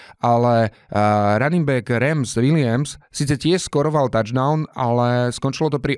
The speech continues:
osemdesiatich osmých yardoch. Čo nie je málo, ale za-, zároveň to nie je ani nejaká taká, a, také brutálne číslo, z ktorého od-, môžete odpadnúť. A dôležité, a prečo o tom rozprávam, je,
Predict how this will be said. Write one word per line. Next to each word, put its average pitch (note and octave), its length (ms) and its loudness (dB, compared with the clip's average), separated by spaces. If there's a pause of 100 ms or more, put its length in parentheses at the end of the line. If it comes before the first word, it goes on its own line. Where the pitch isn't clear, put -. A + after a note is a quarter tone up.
osemdesiatich C#3 640 -2
osmých A#2+ 400 0
yardoch. - 400 -6 (400)
Čo C#3+ 240 0
nie D3 300 2
je E3 80 2
málo, A#2+ 460 2
ale D3 200 2
za-, C3+ 160 -2
zároveň C3+ 400 0
to C3 160 0
nie B2+ 320 2
je - 60 0
ani A#2+ 340 2
nejaká A#2+ 400 0
taká, A#2 320 -2 (240)
a, A2+ 560 2
také C3 240 -4
brutálne D3+ 400 0
číslo, B2+ 320 -4
z - 80 -8
ktorého C3+ 400 0
od-, A2 320 -4
môžete C3 480 0
odpadnúť. A#2+ 400 -2 (380)
A A2 80 -6
dôležité, C#3+ 560 0
a A2+ 80 0
prečo A#2 320 -2
o - 0 -
tom A#2 160 -2
rozprávam, B2 400 -2
je, A2 200 0